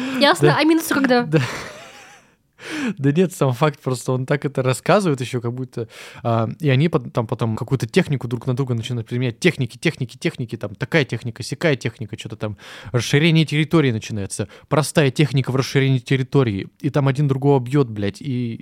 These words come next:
Speaker 2: я сижу такой, это всё очень классно визуально выглядит. Это всё, а, очень здорово анимировано, да, как будто, ну, напряжение чувствуется даже в анимации, и в целом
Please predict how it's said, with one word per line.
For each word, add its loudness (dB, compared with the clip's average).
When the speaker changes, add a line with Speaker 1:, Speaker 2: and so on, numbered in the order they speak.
Speaker 2:
я 0
сижу -6
такой, -4
это 2
всё 2
очень 2
классно 0
визуально 0
выглядит. -8
Это -4
всё, 2
а, 0
очень -4
здорово 2
анимировано, 0
да, -2
как -16
будто, -10
ну, -2
напряжение -2
чувствуется -10
даже -6
в -8
анимации, -6
и -4
в -20
целом -4